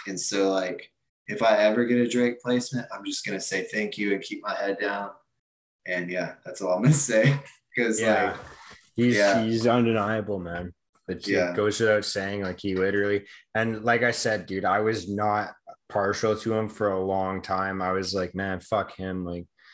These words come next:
Speaker 2: but dude, he's undeniable now. Ever, like I said, dude, back to back, I was like, "Okay, never mind. I take back everything I said. I eat my own words on this one, man." I can
Speaker 1: Yeah.
Speaker 2: admit when I was wrong.
Speaker 1: Yeah.
Speaker 2: <laughs> I was just
Speaker 1: But
Speaker 2: bitter, man.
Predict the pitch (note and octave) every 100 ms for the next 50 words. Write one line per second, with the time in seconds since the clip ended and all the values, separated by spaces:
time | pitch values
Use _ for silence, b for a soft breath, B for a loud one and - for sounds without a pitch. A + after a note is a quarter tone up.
0 | B B _ - G#2+ G#2+ A2 G#2 F2 G#2
1 | G2 F#2+ G2 F#2 F2+ F2+ F2+ F#2 F2 F2
2 | E2+ E2 A2+ A2+ A2+ A2+ A2 A2+ A2 -
3 | G2+ F2+ G2+ G2 G2 G#2+ - G#2+ F#2+ G#2
4 | C#3 C3+ G#2+ G#2 F#2+ G2 F#2 G2 G2 F2+
5 | F#2+ F#2+ F#2 F2+ F2 - - G2 F2+ G2+
6 | F#2 F#2 F2 F2+ F2 F2 F2 E2+ - D#2+
7 | D#2+ F#2 F#2+ F#2 F2 F2 E2+ E2+ E2 D#2
8 | E2 D#2+ D#2+ - D#2 D#2 D#2+ D#2 - b
9 | b b A2+ A2 A#2 A2 G#2 G2 G2+ F#2
10 | F#2 E2+ E2+ E2+ F2+ - _ _ _ _
11 | _ _ G#2+ G#2+ F#2+ - - - - C3
12 | B2+ A2 A2 C3 F2+ F#2+ F#2 F#2 F2+ F2+